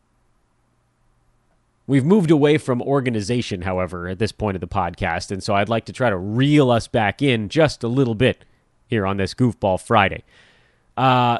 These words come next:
going into the next fifty on the list, it, we'll, we'll rattle 'em off pretty quick, and then what we'll do is we'll kinda pull 'em all together here towards the end and pick some of our favorites. Uh,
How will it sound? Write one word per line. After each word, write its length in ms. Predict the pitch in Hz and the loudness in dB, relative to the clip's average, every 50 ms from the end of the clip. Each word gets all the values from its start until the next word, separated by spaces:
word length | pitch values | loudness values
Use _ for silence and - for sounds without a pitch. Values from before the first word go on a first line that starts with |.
| - - | -4 0
going 240 | 131 185 220 226 220 | 2 4 6 6 4
into 140 | 208 175 147 | 4 2 2
the 60 | 143 | 0
next 500 | 139 139 151 170 185 208 - - - - | 0 2 2 2 2 2 0 -4 -10 -12
fifty 440 | - - 180 180 - - 165 156 139 | 0 2 2 2 2 0 -2 -2 0
on 140 | 123 123 123 | 0 0 -2
the 100 | 117 110 | -2 -2
list, 320 | 107 101 95 101 - - | -2 -2 -2 -2 -2 -2
it, 120 | 135 123 | -2 0
we'll, 160 | 135 139 135 - | 2 0 0 2
we'll 220 | 131 131 127 131 | 2 0 0 2
rattle 280 | 143 170 190 214 202 185 | 4 4 4 4 4 2
'em 80 | 180 | 2
off 180 | 160 147 - - | 0 -2 -2 -2
pretty 160 | 156 143 127 | -2 -2 -2
quick, 240 | - - 120 113 - | 0 0 0 0 0
and 140 | 120 113 117 | 0 -2 0
then 100 | 120 127 | 0 0
what 120 | 127 120 | 0 0
we'll 100 | 123 120 | 0 0
do 200 | 113 127 127 120 | 0 2 2 2
is 120 | 113 101 | 0 0
we'll 100 | 110 110 | 0 -2
kinda 240 | - - 131 120 104 | -2 0 0 0 0
pull 400 | 85 - - - 175 180 175 170 | -2 -4 -4 0 2 2 4 4
'em 80 | 156 147 | 4 2
all 200 | 139 139 139 127 | 2 2 2 2
together 400 | 120 107 101 123 123 120 113 104 | 0 0 2 2 2 4 2 0
here 120 | 98 101 | 0 -4
towards 320 | 92 - 113 113 107 90 87 | -4 -4 -4 -4 -4 -4 -6
the 160 | 98 101 120 | -4 -2 0
end 240 | 120 107 98 92 - - _ _ _ _ _ _ - | 0 0 -2 -4 -10 -12 _ _ _ _ _ _ -4
and 160 | 120 113 98 | -4 -2 0
pick 160 | 131 131 113 | 0 -2 0
some 160 | - 131 127 | -2 -2 -2
of 140 | 120 110 101 | -2 -2 0
our 140 | 95 90 90 | -2 -2 -4
favorites. 600 | - - - 131 120 98 90 98 92 - - - - _ _ _ _ _ _ _ _ | -4 -2 0 0 2 2 0 -4 -4 -4 -8 -14 -16 _ _ _ _ _ _ _ _
Uh, 400 | - 120 117 113 113 113 107 101 | 2 4 4 6 6 4 2 0